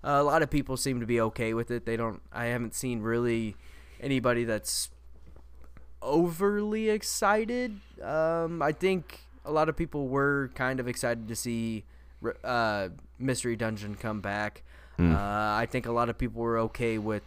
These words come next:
Speaker 1: them doing expansions rather than a new game. I think that was actually a pretty popular opinion. Um, and obviously people were excited to see that they're bringing back quite a few Pokemon, and they're actually adding in, you know,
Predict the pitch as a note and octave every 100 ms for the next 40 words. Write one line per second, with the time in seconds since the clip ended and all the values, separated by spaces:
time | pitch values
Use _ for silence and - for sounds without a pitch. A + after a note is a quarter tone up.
0 | - A2 A2 A2+ A2 G2+ G2+ - - C#3+
1 | C#3+ C#3 C#3+ C3+ C3 A#2+ A2+ A2+ A2 A2
2 | G2+ A2 G#2+ G#2 G2+ A2+ A2+ G2+ A2 A2+
3 | A2+ G#2+ G#2 A2 G2+ G#2 E2 G#2+ G#2 G#2
4 | G#2 G2+ - G#2+ G2+ - G2+ G2 G2+ G2
5 | F#2+ C3 C#3+ C3+ C3 B2+ - - - -
6 | - - A2+ A2+ G#2+ - - A2+ B2 A#2+
7 | A#2 A#2 A2 - A2 - A2+ G#2+ G#2 G2+
8 | A2+ G#2+ G#2 F#2+ G2+ G2 A2+ G#2+ G2+ -
9 | F#2+ G#2+ G#2 G#2 G2 F#2 - G#2 A2 -
10 | C3 A#2 A2+ A#2+ A#2+ C3+ B2 C3 B2+ B2+
11 | B2+ A#2+ G2 F#2 G#2 G2 G2+ G#2+ - G#2
12 | E2+ A2 A2 G#2+ A2 A2 G#2+ G2